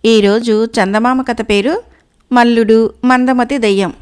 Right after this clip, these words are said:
ఇది బీహార్ జానపద కథ. సీతాపూర్ అనే గ్రామంలో బలవంతుడు, తెలివైన వాడు అయిన బల్వాన్ అనే ఒక మల్లుడు ఉండేవాడు. ఆ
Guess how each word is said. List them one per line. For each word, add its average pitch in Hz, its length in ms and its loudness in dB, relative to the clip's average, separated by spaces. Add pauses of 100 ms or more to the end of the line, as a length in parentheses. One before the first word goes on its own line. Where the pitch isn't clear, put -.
(680)
ఇది 269 380 0
బీహార్ 254 540 2
జానపద 240 520 0
కథ. 226 380 0 (960)
సీతాపూర్ 294 680 0
అనే 254 180 2
గ్రామంలో 226 720 -2
బలవంతుడు, 233 720 2
తెలివైన 233 540 2
వాడు 226 260 0
అయిన 208 400 0 (460)
బల్వాన్ 254 540 2
అనే 233 220 0
ఒక 220 220 -2
మల్లుడు 220 380 2
ఉండేవాడు. 202 520 -2 (880)
ఆ 349 120 2